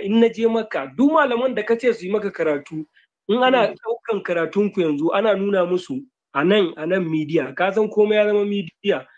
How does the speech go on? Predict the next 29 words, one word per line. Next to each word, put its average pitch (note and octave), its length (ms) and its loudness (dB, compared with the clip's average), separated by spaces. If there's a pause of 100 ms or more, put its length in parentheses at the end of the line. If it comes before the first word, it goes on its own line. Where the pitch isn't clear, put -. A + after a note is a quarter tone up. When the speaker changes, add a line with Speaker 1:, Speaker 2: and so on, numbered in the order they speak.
(240)
Speaker 1:
sai - 160 4
a B3 140 4
Speaker 2:
Mm. G#3+ 60 -4
Speaker 1:
ɗauka G3 200 0
sai - 320 -6
a - 140 -8
ce G#3+ 80 -2
musu F#3+ 260 -2
ga D3 140 0
shi F3+ 240 -6
ga D#3+ 180 2
abin D#3+ 220 -2
da D3 100 0
ka D3+ 140 0
ce. - 260 -4 (600)
Speaker 2:
Mm. F2 360 -10 (240)
Speaker 1:
Kuma G3 140 -4
su G3 140 -6
Malam G3 360 4
Jafar, E3+ 340 0
Allah E3+ 260 0
ya D#3 100 0
gafarta D#3+ 480 0 (220)
musu, C#3+ 120 -10
su C3+ 120 -6
Malam E3 260 0
Albani. C#3 400 -2 (260)
Sai A3+ 100 4
ka A#3 100 0